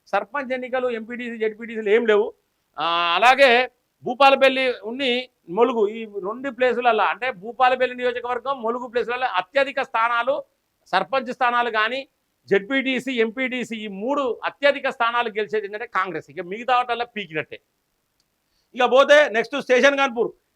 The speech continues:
స్టేషన్ కాన్పూర్ ఏంటంటే కడియం అంటే కమిట్మెంట్ అనే ఒక బోర్డు చూసిన, బొత్తులో కమిట్మెంట్, ఓపెన్గా చెప్తానా, కడియం అంటే ఏం కమిట్మెంట్? కడియం బీఆర్ఎస్లో గెలిచి కాంగ్రెస్ కండువా కప్పుకొని పోవడం కమిట్మెంటా?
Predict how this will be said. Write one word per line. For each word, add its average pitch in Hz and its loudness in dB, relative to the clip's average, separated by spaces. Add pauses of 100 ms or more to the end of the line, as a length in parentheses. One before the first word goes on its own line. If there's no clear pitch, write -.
(120)
స్టేషన్ 254 2
కాన్పూర్ 262 0
ఏంటంటే 247 0
కడియం 277 2
అంటే 262 0
కమిట్మెంట్ 240 -2
అనే 233 0
ఒక 226 -4
బోర్డు 202 -2
చూసిన, 139 -10 (1400)
బొత్తులో 214 0
కమిట్మెంట్, 196 -2
ఓపెన్గా 240 -2
చెప్తానా, 180 -4 (480)
కడియం 277 2
అంటే 277 2
ఏం 269 -2
కమిట్మెంట్? 254 -2 (120)
కడియం 247 2 (140)
బీఆర్ఎస్లో 254 6
గెలిచి 233 -2 (440)
కాంగ్రెస్ 254 4
కండువా 247 4
కప్పుకొని 277 0 (640)
పోవడం 294 6
కమిట్మెంటా? 214 2